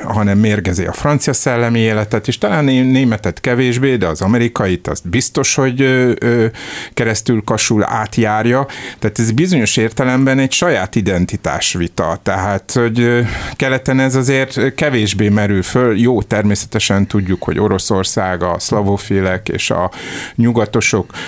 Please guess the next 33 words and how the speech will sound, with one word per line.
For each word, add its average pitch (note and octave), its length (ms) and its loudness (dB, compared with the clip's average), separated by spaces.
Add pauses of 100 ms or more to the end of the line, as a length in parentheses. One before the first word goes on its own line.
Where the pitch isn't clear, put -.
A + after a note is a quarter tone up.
(220)
ö, A2 340 2
ö, B2+ 400 -2
dolga, C3+ 400 2
de C3+ 300 0
ilyen D#3 260 2
értelemben C#3+ 640 2
ez C#3+ 160 2
egy D3 220 -2
ismerős A2 680 2
vita, C3+ 480 2
hogy C3 240 2
alkonyodni C3+ 640 2
csak C3+ 240 -2
az G#2 220 0
alkonyodhat, A2+ 760 0
amelynek A2+ 500 2
soha A2 260 0
nem F2+ 180 2
lesz F#2 240 0
vége. F#2+ 440 0
Tehát, F#2+ 540 -4
ö, G#2+ 200 4 (1160)
és - 160 0
nincs E3 380 4
igazi A2+ 420 2
alternatíva, F2+ 1080 -2
mert A#2+ 360 -2
egyrészt C3 580 0
azt B2 280 -2
a A2+ 120 -4
keletet, G#2 600 0
amit G2+ 240 0
mondjuk G2 240 0